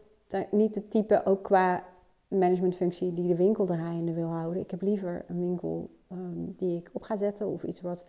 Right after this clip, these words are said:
echt totaal niet werkt, waar, eh, ja, dat, om dat weer goed te laten lopen. En daarna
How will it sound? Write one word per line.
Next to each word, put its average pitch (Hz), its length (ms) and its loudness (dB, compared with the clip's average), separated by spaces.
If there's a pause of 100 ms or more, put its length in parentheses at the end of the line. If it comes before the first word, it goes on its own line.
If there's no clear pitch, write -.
(380)
echt - 240 -20
totaal 240 320 0
niet 196 220 4
werkt, 180 480 -4
waar, 175 400 -6
eh, 175 140 -8
ja, - 300 -8
dat, - 420 -8
om 180 160 0
dat 180 220 2
weer 175 320 -2
goed - 200 0
te 196 100 -4
laten 170 340 -2
lopen. 202 300 2
En 233 60 0
daarna 214 400 2